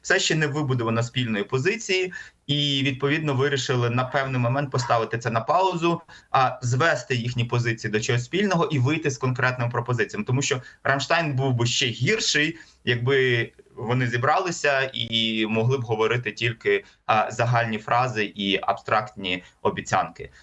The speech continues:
Тобто його від-, е, в-, його перенесли з двох причин: із оцієї необхідності дійсно американського президента дивитися на ситуацію в країні,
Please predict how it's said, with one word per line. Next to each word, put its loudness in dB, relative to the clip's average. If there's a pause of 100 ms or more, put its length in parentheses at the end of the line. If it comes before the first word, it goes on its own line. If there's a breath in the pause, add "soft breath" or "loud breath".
(140 soft breath)
Тобто -2
його 2
від-, -2 (100)
е, 4
в-, -2
його 2
перенесли 0 (240)
з 0
двох 2
причин: -2
із -2
оцієї 0 (120)
необхідності -2
дійсно 0 (180)
американського -2
президента -2
дивитися -2
на -4
ситуацію -2
в -10
країні, -2